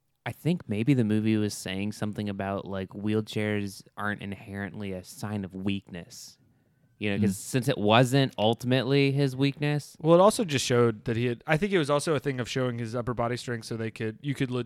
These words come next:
Speaker 2: <laughs> Yeah,
Speaker 3: logically
Speaker 2: justify.
Speaker 3: understand why he was just holding on Freebird style from that
Speaker 1: I mean,
Speaker 3: bar
Speaker 1: yeah,
Speaker 3: for
Speaker 1: it
Speaker 3: so
Speaker 1: could be
Speaker 3: long.
Speaker 1: that way too. I was trying to make him
Speaker 2: Yeah.
Speaker 3: Oh, you're trying to make
Speaker 1: make
Speaker 3: it
Speaker 1: a
Speaker 3: deep.
Speaker 1: statement or
Speaker 2: Giving the
Speaker 1: something.
Speaker 2: movie a lot of credit there.
Speaker 1: Yeah.
Speaker 3: Yeah, I know. I thought you hated this movie.
Speaker 1: Well, I do. I was
Speaker 3: <laughs>
Speaker 1: trying to do something.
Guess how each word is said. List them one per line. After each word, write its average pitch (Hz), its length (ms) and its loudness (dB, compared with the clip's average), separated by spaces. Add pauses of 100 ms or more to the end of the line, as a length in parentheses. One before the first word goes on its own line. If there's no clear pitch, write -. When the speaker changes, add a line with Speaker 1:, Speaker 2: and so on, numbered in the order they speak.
(160)
Speaker 2:
<laughs> - 180 -4
Yeah, 120 260 8
Speaker 3:
logically 131 400 10
Speaker 2:
justify. 123 220 12
Speaker 3:
understand 139 480 8
why 123 240 0
he 131 120 -4
was 120 140 -6
just 117 160 -10
holding 127 460 -8
on 117 280 -4
Freebird 117 640 -4 (640)
style 113 520 0
from 123 160 -6
that 120 80 2
Speaker 1:
I - 20 4
mean, 135 120 4
Speaker 3:
bar 135 120 8
Speaker 1:
yeah, 139 60 6
Speaker 3:
for 127 80 6
Speaker 1:
it 120 60 2
Speaker 3:
so - 80 0
Speaker 1:
could 110 40 2
be 131 80 8
Speaker 3:
long. 131 60 4
Speaker 1:
that 147 180 12
way 131 140 10
too. 131 180 6
I 113 140 6
was 113 100 0
trying 113 160 0
to 110 80 2
make 104 200 2
him 95 280 -2
Speaker 2:
Yeah. - 100 10
Speaker 3:
Oh, 170 120 12
you're 165 140 8
trying 254 160 12
to - 20 4
make - 160 8
Speaker 1:
make - 100 2
Speaker 3:
it - 20 0
Speaker 1:
a 147 40 4
Speaker 3:
deep. 139 100 2
Speaker 1:
statement 113 460 4
or - 20 -2
Speaker 2:
Giving 135 240 10
the 123 40 10
Speaker 1:
something. 113 140 10
Speaker 2:
movie 131 120 12
a 117 100 12
lot 117 100 12
of 113 100 8
credit 117 380 6
there. 110 120 4
Speaker 1:
Yeah. 107 180 8
Speaker 3:
Yeah, 170 80 8
I 180 60 6
know. 185 180 6
I 131 80 6
thought 208 140 2
you 190 100 2
hated 202 220 4
this 123 120 -2
movie. 104 440 -4
Speaker 1:
Well, 120 100 4
I 104 240 4 (140)
do. 120 260 4
I 101 140 2
was 98 260 -6 (140)
Speaker 3:
<laughs> - 960 6
Speaker 1:
trying 117 240 6
to 110 60 0
do 120 120 4
something. 110 480 4